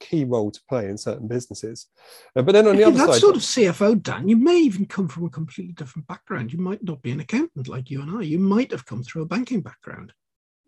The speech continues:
Speaker 1: Well, that's, that's very true, Kevin. And, and we've done a lot of analysis recently and look, looked at the routes to C F O for people. And, and certainly when we look at the companies out there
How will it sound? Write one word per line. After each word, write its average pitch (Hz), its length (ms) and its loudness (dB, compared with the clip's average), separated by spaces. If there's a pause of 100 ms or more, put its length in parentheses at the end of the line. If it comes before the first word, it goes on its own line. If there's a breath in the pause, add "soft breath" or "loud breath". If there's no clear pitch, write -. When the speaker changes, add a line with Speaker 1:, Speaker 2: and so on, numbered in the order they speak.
(480 soft breath)
Speaker 1:
Well, 175 200 -6
that's, 190 240 0
that's - 320 0 (100)
very 175 260 6
true, 220 280 0
Kevin. 120 460 0
And, 135 320 -2
and 160 320 -4 (180)
we've 180 240 -6
done 190 160 0
a 175 40 0
lot 165 120 4
of 143 100 2
analysis 156 480 -4
recently 117 480 -4
and 123 160 -2
look, 139 140 -2 (100)
looked 151 400 -2
at 135 300 -6
the 127 180 -2
routes 156 360 -2
to - 100 -8
C 120 180 -2
F 117 140 -4
O 160 160 0
for 117 100 -16
people. 104 480 -6
And, 110 300 -6
and 151 100 -6
certainly 185 380 -2
when 185 200 -2
we 170 140 -2
look 156 340 -4
at 120 180 -6 (200)
the 123 300 -2 (240)
companies 127 500 -4
out 120 240 -2
there 113 300 -4